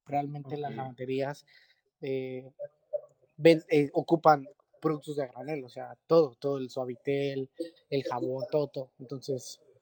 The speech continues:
Speaker 1: esto es padre, como que... y aparte tengo el negocio del, de fis-, también físico, del pro-, eh, pronósticos, tengo un melate.
Speaker 2: ¿Cómo, cómo entraste a eso de, de pro-,
Speaker 1: Porque
Speaker 2: de los cachitos,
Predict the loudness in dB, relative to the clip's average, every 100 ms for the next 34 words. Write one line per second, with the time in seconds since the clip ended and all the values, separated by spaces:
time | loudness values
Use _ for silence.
0 | _ -6 -4 0 2 4 4 2 -4 -6
1 | -6 -8 -8 -18 -18 -10 6 8 10 8
2 | 4 0 -8 -6 -6 -6 -4 -4 -2 -4
3 | -4 -2 -2 -2 -6 -16 -20 _ -10 -8
4 | -8 -10 -12 -12 -12 -10 -10 -8 -6 -4
5 | -4 -6 -6 -4 -6 -6 -8 -10 -10 -14
6 | -10 -4 -4 -6 -12 -14 -14 -18 -12 0
7 | 6 6 6 2 2 4 0 2 0 -2
8 | -18 -16 -12 -10 -4 2 2 0 -6 4
9 | 8 10 10 8 4 2 2 0 2 0
10 | 0 0 2 0 -2 -2 6 8 8 4
11 | 4 4 4 -4 -10 -12 -10 -10 -12